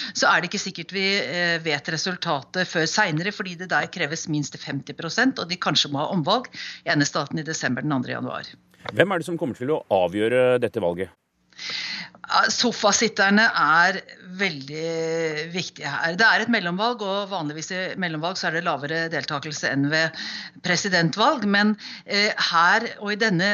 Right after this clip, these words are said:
Speaker 1: omgangen er det veldig mange som er skuffet over Obama. Unge velgere, eh, latinoer, afroamerikanere som hadde store forventninger.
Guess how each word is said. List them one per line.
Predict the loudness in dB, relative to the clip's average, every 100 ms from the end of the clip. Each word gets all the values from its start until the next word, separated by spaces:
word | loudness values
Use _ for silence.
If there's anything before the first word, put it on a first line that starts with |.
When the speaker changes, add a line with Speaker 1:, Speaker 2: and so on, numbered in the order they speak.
| 2
Speaker 1:
omgangen | 2 2 2 2
er | 0 0 0
det | 0
veldig | -2 -2 0
mange | 2 4 2 2
som | 4 6 4
er | 2 2 4 4 0
skuffet | -2 0 0 0 -2 -2 -2 -2
over | 0 2 0 0
Obama. | -2 2 2 4 4 2 -6 -10 -12 -4 2
Unge | 4 4
velgere, | 0 -4 -6 -4 -2 -4 -8 -10
eh, | -2 2 2 0
latinoer, | 0 -2 -2 -4 -2 -2 -2 -2 0
afroamerikanere | 0 0 -4 -4 -2 0 0 0 0 2 0 -2
som | 0 2
hadde | 0 -2 -4
store | -4 -6 -6
forventninger. | -2 0 0 -2 -2 -2 -2